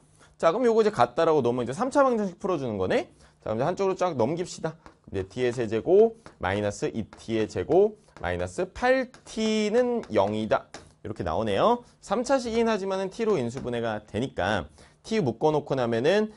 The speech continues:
얘가 마이너스 팔이죠. 그럼 이하고 마이너스 사 나옵니다. 그래서 T 플러스 이, T 마이너스 사. 이렇게 되면서 T가 영보다 크다라는 조건에서 이거를 찾아줘야 될 거 아니야? 그래서 T가 사다. 이렇게 나오는 거죠.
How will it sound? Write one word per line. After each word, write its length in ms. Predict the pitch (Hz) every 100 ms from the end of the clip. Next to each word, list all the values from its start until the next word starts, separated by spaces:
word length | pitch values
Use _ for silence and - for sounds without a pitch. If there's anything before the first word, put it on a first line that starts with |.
| _
얘가 120 | 107
마이너스 360 | 92 110 127 -
팔이죠. 300 | 117 107 143
그럼 140 | 110
이하고 300 | 120 180 170
마이너스 360 | 147 110 117 -
사 200 | - 202
나옵니다. 400 | 104 78 73 - _ _ -
그래서 220 | 92 87
T 100 | -
플러스 380 | - 151 135 -
이, 160 | 123 - _ _ _ - _ _ -
T 160 | - 165
마이너스 400 | 143 117 101 107
사. 160 | 123 - _ - _ _ -
이렇게 280 | 113 113 104
되면서 540 | 95 95 104 143 - - _
T가 340 | - 220 220 156
영보다 480 | 113 135 143 143
크다라는 500 | - - 285 277 240
조건에서 680 | 220 127 - 214 226 202 196
이거를 280 | 127 123 123
찾아줘야 400 | 196 196 170 117
될 160 | 92
거 80 | -
아니야? 280 | 85 143 143 - _ - - _ _ _ _
그래서 220 | 95 120
T가 300 | - 180 180
사다. 480 | 175 - 85 113 - _ _ _ - _ _ - - _ -
이렇게 420 | 95 95 - 180 160
나오는 340 | 82 101 113
거죠. 220 | 73 -